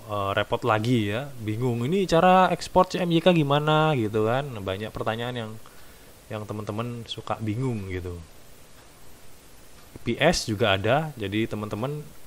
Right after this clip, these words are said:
ya banyak sih sebenarnya ya. Ada buklet ya kan, S V G, jadi diekspor ke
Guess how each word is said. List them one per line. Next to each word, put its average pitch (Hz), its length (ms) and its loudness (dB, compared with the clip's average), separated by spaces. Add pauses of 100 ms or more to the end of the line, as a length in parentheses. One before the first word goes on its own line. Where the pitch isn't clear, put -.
(360)
ya 147 320 -4 (480)
banyak 127 400 2
sih 143 80 2
sebenarnya 107 560 -4 (160)
ya. 113 160 -10 (240)
Ada 98 240 -4
buklet 117 480 2 (160)
ya 98 240 -6
kan, 117 240 -6
S - 160 -12
V 110 160 0
G, 110 320 2
jadi 107 240 -4
diekspor 113 480 -6
ke 104 160 -6